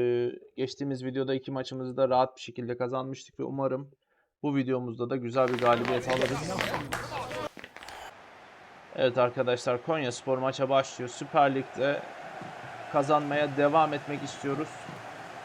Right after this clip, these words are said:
Nuama, Sudakov gibi isimler bugün ilk on birde.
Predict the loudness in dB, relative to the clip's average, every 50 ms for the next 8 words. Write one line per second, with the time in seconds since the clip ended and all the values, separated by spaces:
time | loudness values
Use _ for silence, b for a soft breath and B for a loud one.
0 | -12 -12 -12 -12 -8 -4 0 4 4 6 6 6 4 4 2 2 2 0 2 4
1 | 6 4 4 4 2 2 4 2 2 2 2 0 0 -2 -6 -2 0 2 2 2
2 | 0 -2 -2 -2 -4 -6 -4 -2 -2 -2 0 -2 -2 -2 0 0 2 0 0